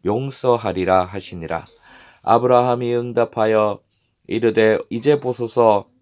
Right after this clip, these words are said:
티끌과 같은, 티끌과 재 같은 내가 감히 주께 아뢰나이다. 혹시 쉰 명의 의로운 자들 중에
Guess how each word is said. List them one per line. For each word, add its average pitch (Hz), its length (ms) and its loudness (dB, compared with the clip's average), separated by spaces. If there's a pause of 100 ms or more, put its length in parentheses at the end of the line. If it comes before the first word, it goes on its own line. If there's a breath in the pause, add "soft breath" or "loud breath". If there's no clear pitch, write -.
티끌과 180 520 0
같은, 123 460 -2 (360)
티끌과 165 720 0
재 120 180 -2
같은 127 580 -6 (160)
내가 113 280 0
감히 131 340 -2
주께 143 280 -8
아뢰나이다. 98 840 -2 (680 soft breath)
혹시 123 320 -2
쉰 147 280 -4
명의 139 360 -2
의로운 127 420 0
자들 104 300 0
중에 104 500 -2